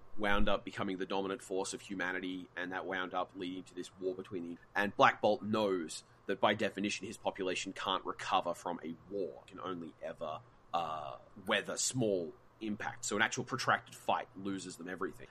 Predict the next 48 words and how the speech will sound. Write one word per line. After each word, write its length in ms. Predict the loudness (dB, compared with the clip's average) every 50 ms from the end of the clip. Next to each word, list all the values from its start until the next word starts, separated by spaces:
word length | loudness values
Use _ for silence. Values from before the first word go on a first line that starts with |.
| -16
And 80 | -10 -4
so 100 | 0 0
he 80 | 0 4
goes 260 | 4 4 4 4 0
on 60 | -2
this 140 | -4 -4 -6
journey 500 | -6 0 2 4 4 4 2 2 0 -2
around 320 | -2 -2 0 0 0 0 0 4
Earth 240 | 4 4 4 4 0
in 100 | -4 -4
disguise 640 | -2 -2 -2 2 6 6 8 8 6 4 2 -2
to 100 | -6 -6
learn 220 | -2 -2 0 0 0
about 260 | 0 0 0 -2 -2
history 460 | -4 -4 -4 -4 -4 -4 -6 -8 -8 -8 -6
points 280 | -6 -4 -4 -4 -6
and 40 | -6
about 240 | -2 -2 -2 -4 -4
things 320 | -4 -4 -2 -2 -2 -6
that 100 | -10 -14
humans 540 | -16 -14 -6 -2 -2 0 0 -2 -4 -8 -12 -12 -4 0
did 260 | 0 0 0 -2 -8 -14 -20 -20 -14 -8
and 160 | -8 -6 -4
what 200 | 0 -2 -2 0
their 140 | -2 -4 -4
common 460 | -2 -2 2 4 4 6 6 4 2
ancestors 680 | 0 -4 -6 -6 -6 -4 -4 -4 -4 -4 -8 -10 -12 -12 -10
did 200 | -10 -10 -8 -8
in 60 | -10 -10
this 120 | -10 -8
kind 180 | -6 -6 -6 -4
of 80 | -6
situation. 560 | -8 -8 -8 -8 -6 -6 -6 -6 -8 -12 -14 -12 -4 0
And 240 | 2 2 2 2 0
eventually 680 | 2 2 2 2 2 2 0 -2 -2 -2 -2 -2 -4 -6 -10 -18 -20 -18 -8 0
comes 260 | 2 4 4 4 4
back 280 | 6 6 6 6 6
home 460 | 2 -2 0 0 0 0 -2 -4 -6 -8 -14 -20 -8 2
very 320 | 6 8 10 10 8 6
sad 380 | 4 2 4 6 8 8 6 6
and 80 | 2 -2
distressed, 520 | -4 -4 -2 2 2 2 2 2 0 -2
realizing 480 | 0 0 2 4 2 2 0 0 -4 -6
that 100 | -6 -6
his 120 | -8 -12
people 360 | -8 -6 -6 -6 -4 -4 -4
are 80 | -4 -4
now 180 | -4 -6 -8